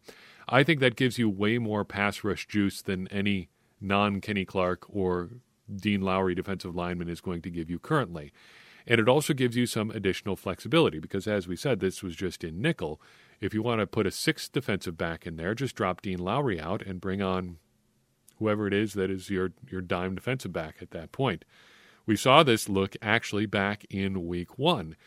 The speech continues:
The Packers came out with a four pass rusher front,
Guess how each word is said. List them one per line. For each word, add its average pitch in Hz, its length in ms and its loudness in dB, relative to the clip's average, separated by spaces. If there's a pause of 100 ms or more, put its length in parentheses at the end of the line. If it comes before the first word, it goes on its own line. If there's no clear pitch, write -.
(420)
The 104 100 -2
Packers 107 400 0
came 110 240 0
out 98 180 2
with 98 200 -2
a 92 240 0
four 113 800 4 (800)
pass - 380 0
rusher 101 360 0
front, 113 500 0